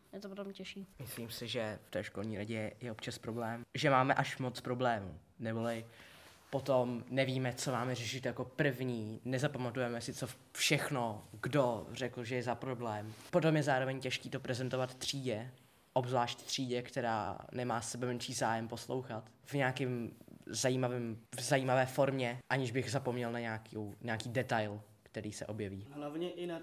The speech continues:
Speaker 3: tady na té školní radě je potřeba se všemi jednat jakoby slušně, protože ně-, někdy se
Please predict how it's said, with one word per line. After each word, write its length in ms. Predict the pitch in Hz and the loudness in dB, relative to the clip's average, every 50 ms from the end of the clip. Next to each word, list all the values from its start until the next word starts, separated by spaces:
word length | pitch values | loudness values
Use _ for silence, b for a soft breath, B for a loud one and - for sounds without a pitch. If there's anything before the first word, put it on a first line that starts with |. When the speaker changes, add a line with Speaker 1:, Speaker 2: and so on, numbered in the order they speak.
| - - - | -10 -14 -14
Speaker 3:
tady 200 | - 160 156 180 | -10 -8 -6 -4
na 140 | 175 165 160 | -4 -4 -4
té 160 | - - 175 | -6 -6 -8
školní 600 | 170 - - - - 156 151 156 160 175 170 170 | -8 -10 -10 -8 -6 -4 -4 -4 -4 -2 -2 -2
radě 300 | 165 156 156 143 147 160 | -2 -2 -4 -4 -4 -4
je 280 | 165 165 165 160 165 165 | -2 -2 -2 0 -2 -2
potřeba 760 | 160 - - 147 143 - - - - 156 151 143 165 165 160 160 - | -2 -2 -2 -2 -2 -4 -6 -6 -4 -2 0 0 0 0 0 -2 0
se 180 | - - 165 | 4 6 6
všemi 440 | 165 165 - - 180 180 185 180 175 | 6 6 4 4 4 6 6 6 6
jednat 640 | 170 170 165 160 160 165 165 165 160 165 - - - | 8 8 8 8 8 6 6 6 4 2 -2 -6 -2
jakoby 600 | - 151 143 143 156 147 139 160 160 156 151 - - - - - - - | -2 -2 0 0 -2 0 2 2 2 2 0 -2 -6 -10 -18 -20 -14 -10
slušně, 760 | - - - - 156 165 175 185 185 - 175 160 156 143 | -8 -4 -2 2 4 4 4 4 2 0 0 0 0 0
protože 440 | 139 - 135 139 - 143 139 139 147 | 0 -2 -4 -4 -2 -2 -2 0 0
ně-, 180 | 147 147 147 147 | 0 2 2 2
někdy 300 | - 151 147 147 151 147 | 2 2 2 2 2 0
se 180 | - - 160 | 0 -2 -6